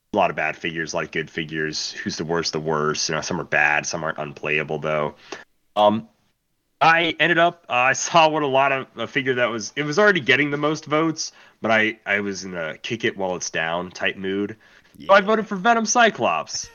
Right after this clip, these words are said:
Speaker 2: <laughs>
Speaker 1: And screw that guy. <laughs> Venom Cyclops sucks, dude. He looks dumb, he looks stupid, and I believe he's the first Venom that I had to talk about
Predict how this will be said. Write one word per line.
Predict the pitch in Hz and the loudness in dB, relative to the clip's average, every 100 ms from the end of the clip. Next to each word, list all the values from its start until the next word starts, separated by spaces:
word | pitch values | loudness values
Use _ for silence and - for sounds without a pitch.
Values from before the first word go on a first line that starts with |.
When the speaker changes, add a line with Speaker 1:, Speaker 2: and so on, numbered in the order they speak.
| - | -6
Speaker 2:
<laughs> | 226 - - - - 190 | -6 -8 -20 -20 -8 0
Speaker 1:
And | 190 | 0
screw | - - 226 | 0 2 2
that | 185 104 92 | 2 -2 -2
guy. | 95 87 - 151 95 | -2 0 2 0 0
<laughs> | |
Venom | 131 175 | -2 -4
Cyclops | 160 170 190 170 | -2 0 2 0
sucks, | - - 208 107 - - | -2 2 2 2 -4 -4
dude. | 117 147 - _ _ - _ - | -4 -4 -10 _ _ -20 _ -6
He | |
looks | 131 185 - | 0 0 -2
dumb, | 120 113 107 107 | 0 2 2 -2
he | 107 | -8
looks | 107 131 - | -4 -4 -6
stupid, | - 101 87 85 76 _ - _ _ | -6 -4 -4 -8 -8 _ -20 _ _
and | 90 90 87 - _ - - _ _ _ _ - | -6 -4 -6 -10 _ -20 -20 _ _ _ _ -14
I | |
believe | 101 101 151 185 | -8 -4 -2 -4
he's | 110 87 | -6 -10
the | 82 | -12
first | - - - - 87 80 - | -16 -20 -18 -10 -10 -10 -12
Venom | 76 76 76 73 | -8 -8 -8 -10
that | 80 78 | -8 -6
I | 71 | -4
had | 76 69 | -6 -8
to | |
talk | - 76 73 | -10 -10 -10
about | 78 73 73 73 | -8 -6 -6 -6